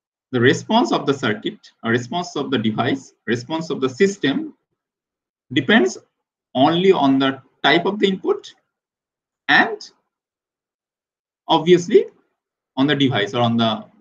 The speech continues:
system itself, not on the time when you apply the input. That means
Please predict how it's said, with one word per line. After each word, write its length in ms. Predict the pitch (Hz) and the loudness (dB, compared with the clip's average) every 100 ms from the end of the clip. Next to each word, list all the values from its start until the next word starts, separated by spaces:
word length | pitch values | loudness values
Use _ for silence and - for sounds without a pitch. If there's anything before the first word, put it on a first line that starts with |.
| _ | _
system 440 | - 113 - 113 98 | -12 -12 -8 -8 -8
itself, 280 | - 98 98 _ _ - | -10 -12 -12 _ _ -2
not 200 | 151 220 | 0 2
on 120 | 220 | 2
the 160 | 254 - | 2 0
time 380 | 160 170 131 - 113 | 2 2 2 -2 -4
when 160 | 156 | -2
you 100 | 170 | 0
apply 260 | 123 123 107 | -2 -2 -2
the 80 | 101 | -4
input. 800 | 95 - _ _ _ - - _ _ _ _ _ _ _ _ - | -12 -16 _ _ _ -20 -18 _ _ _ _ _ _ _ _ -4
That 180 | 147 - | -2 2
means 440 | 226 392 - - | 0 0 -4 -12